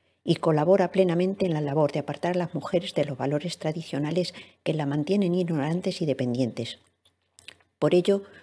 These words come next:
su teatro es pedagógico y crítico con la idealización del amor.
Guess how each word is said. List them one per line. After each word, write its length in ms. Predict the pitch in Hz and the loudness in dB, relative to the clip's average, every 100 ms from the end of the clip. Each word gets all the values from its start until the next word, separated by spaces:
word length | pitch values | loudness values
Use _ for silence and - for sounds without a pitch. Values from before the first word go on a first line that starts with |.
| _ - | _ -12
su 240 | - 156 | -4 0
teatro 360 | 165 180 185 185 | 4 2 2 0
es 140 | - | 0
pedagógico 840 | 156 156 135 269 - - 202 190 - | -2 -2 0 -2 -2 -2 2 0 0
y 120 | 151 | -6
crítico 680 | - 180 202 208 - 214 214 | -2 -2 0 -2 -2 -4 -2
con 160 | 160 | 0
la 80 | 151 | 2
idealización 680 | 151 143 147 147 131 - 180 | 0 -2 -6 -8 -6 -2 0
del 120 | 165 | 0
amor. 280 | 123 113 107 | 0 -2 -4